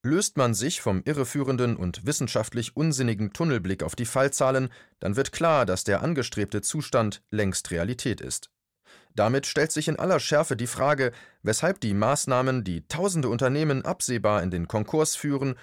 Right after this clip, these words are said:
und Millionen Familien an den Rand des Nervenzusammenbruchs, dennoch stur aufrechterhalten werden. Man darf unterstellen, dass den Regierungsverantwortlichen die Zusammenhänge bewusst sind, man also mit voller Absicht so handelt.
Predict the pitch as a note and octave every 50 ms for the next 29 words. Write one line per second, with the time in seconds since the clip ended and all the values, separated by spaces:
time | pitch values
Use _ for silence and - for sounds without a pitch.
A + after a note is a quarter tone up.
0 | - - _ - - G#2 G#2 - B2+ B2+ A#2 C3 D#3 G3+ G3+ D3 A#2 A#2 - A#2
1 | A#2 C3 D#3 F3+ D#3+ C3 A2 F#2 D#2+ F#2 G#2 G#2 A2 F#2+ A#2 C#3 D3 - G#2 -
2 | - A#2+ A#2+ C#3 - C#3+ B2 - A#2+ G#2+ A#2+ B2 C3+ C3+ A#2 C#3 D3 D3 - -
3 | - - - _ _ _ - D3+ E3 D3 A#2 A2 - - - - D#3+ C3 A#2 -
4 | - C#3 D3+ - - G#2 G#2 - - - E2+ F#2 G2 F#2+ - - G#2 F2+ F#2+ F2+
5 | - D#2 - - _ _ _ _ _ _ _ _ _ _ _ _ _ - A2 G#2+
6 | G#2 A#2+ B2+ D3+ - D3 C#3 D3+ C#3+ - - E3+ E3+ E3 D#3+ D3+ D3 - - -
7 | _ _ _ - A2+ - - C3+ B2+ A#2+ C3+ B2+ E3 G3+ F#3+ E3 C#3 A#2 - -
8 | C3 - D3+ D3+ - C3 B2+ B2+ - - A#2+ - B2 A2 G2+ G2 F#2 - - C3+
9 | A2+ B2+ C#3 D#3 D3+ B2+ A#2+ A2 A#2 A#2+ A#2+ C#3+ C#3 D3+ E3 - - - - B2+
10 | A#2+ G#2 - - - - _ _ - - F#2+ G2+ - - G#2+ F#2 A2 A#2+ C#3 -
11 | - - - F#2+ F2+ F#2 F#2+ - A2 - - - F#2+ F#2 - - G2 F2 F2 E2+
12 | D#2+ D2 - - -